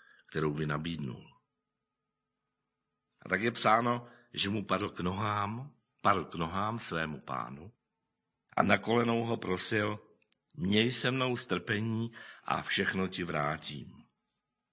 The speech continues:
To je taková nelogická prosba, taková neuskutečnitelná prosba.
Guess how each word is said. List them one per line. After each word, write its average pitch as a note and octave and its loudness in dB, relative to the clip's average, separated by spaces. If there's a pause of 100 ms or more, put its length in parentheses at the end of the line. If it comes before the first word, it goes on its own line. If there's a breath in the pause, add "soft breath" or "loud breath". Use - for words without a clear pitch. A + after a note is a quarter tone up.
(1800)
To E2+ 0
je E2+ 0 (640)
taková A2+ 2
nelogická G#2+ 0
prosba, E2+ -6
taková E2+ 0 (580)
neuskutečnitelná F2+ -2
prosba. D2 -6